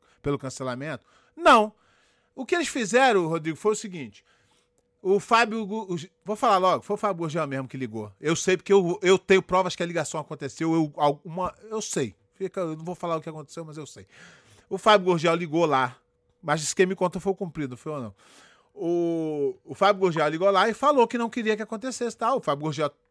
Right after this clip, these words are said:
tem poder, porque a acad-, academia dele é campeã, maior do mundo, tá? É, beleza, eu, tudo isso aí, ele te-, eu acho que ele tem que ter voz mesmo, tal, mas não pode ser a voz sozinha. Ligou lá e falou pra não ter.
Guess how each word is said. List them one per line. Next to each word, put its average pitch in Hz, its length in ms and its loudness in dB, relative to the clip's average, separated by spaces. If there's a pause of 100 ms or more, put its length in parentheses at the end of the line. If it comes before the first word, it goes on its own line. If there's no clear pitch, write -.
(120)
tem 147 160 -4
poder, 190 360 2
porque 156 140 -8
a 123 40 -4
acad-, 131 280 -10
academia 131 400 -6
dele 127 200 -2
é 123 40 -4
campeã, 151 500 -6
maior 120 300 -4
do 139 100 -10
mundo, 156 300 -10
tá? 135 140 -2 (200)
É, 160 40 -2
beleza, 160 420 -2
eu, 147 100 -6 (220)
tudo 147 200 -8
isso 143 180 -10
aí, 147 260 -2 (240)
ele 143 140 -4
te-, 147 200 -6
eu 131 240 -2
acho 156 160 2
que - 60 -6
ele 143 80 -6
tem 143 140 -8
que - 80 -18
ter 131 100 -2
voz 123 260 -4
mesmo, 131 280 -8
tal, 147 180 -2
mas 190 160 -6
não 214 100 -8
pode 196 220 -6
ser - 80 -4
a 196 60 -2
voz 170 240 -6
sozinha. 127 420 -8 (420)
Ligou 214 400 2
lá 202 240 6
e 208 60 2
falou 190 280 -2
pra 185 140 -2
não 202 120 -8
ter. - 260 -14